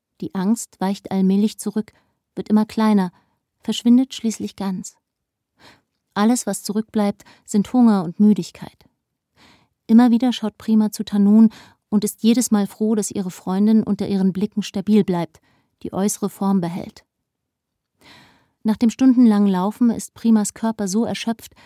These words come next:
dass sich der Boden weich wie ein Bett anfühlt. "Ich glaube, ich habe nichts eingeatmet", murmelt Prima schläfrig. Beide legen sich ins Gras, die Gesichter zueinander gewandt.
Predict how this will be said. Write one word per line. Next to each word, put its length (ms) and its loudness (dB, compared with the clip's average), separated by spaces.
dass 120 -8
sich 120 -6
der 140 -4
Boden 420 0
weich 320 -8
wie 80 -4
ein 160 -6
Bett 320 -10
anfühlt. 640 -14
"Ich 100 -12
glaube, 280 -4
ich 160 -12
habe 180 -6
nichts 260 -8
eingeatmet", 680 -6
murmelt 340 0
Prima 320 0
schläfrig. 640 -12
Beide 240 2
legen 260 4
sich 160 -8
ins 200 -6
Gras, 460 -8
die 60 -4
Gesichter 460 -4
zueinander 540 -2
gewandt. 400 -12